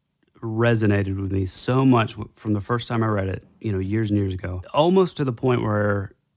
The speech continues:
I believe that, like, I don't know, should I get regressed? Because there's something that was so familiar about sa-, him saying that, like, it would always tell the boy, tell Dan Mitchell that it was the tooth fairy.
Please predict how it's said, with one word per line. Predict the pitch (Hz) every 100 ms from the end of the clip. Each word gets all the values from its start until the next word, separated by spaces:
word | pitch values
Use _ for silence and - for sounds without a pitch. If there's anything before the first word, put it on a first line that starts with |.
| _ _ -
I | 107 117
believe | 113 110 110 107 95
that, | 98 101
like, | 107 98 92 - - _ _ _ _ _ _ _ _ -
I | -
don't | 160
know, | 160 90 87 95
should | - - 101
I | 95
get | 101 104
regressed? | 104 95 101 107 160 - - - _ - -
Because | 117 - 120 113 107 101 - - -
there's | 127 113
something | - 151 151 139
that | 107
was | 107
so | - 127 127 147
familiar | - 127 117 113 110
about | 110 101 98 98 98 - _ _
sa-, | - 127
him | - 120 113 123 120
saying | 117 110 110 110
that, | 104 -
like, | 104 98
it | -
would | 110
always | 107 107
tell | - 107 104
the | 101
boy, | 101 98 98
tell | 98 113
Dan | 101 98 98
Mitchell | 98 - 98
that | 95 92 -
it | 104
was | 98
the | 107
tooth | - 131
fairy. | - 104 95 87 92 104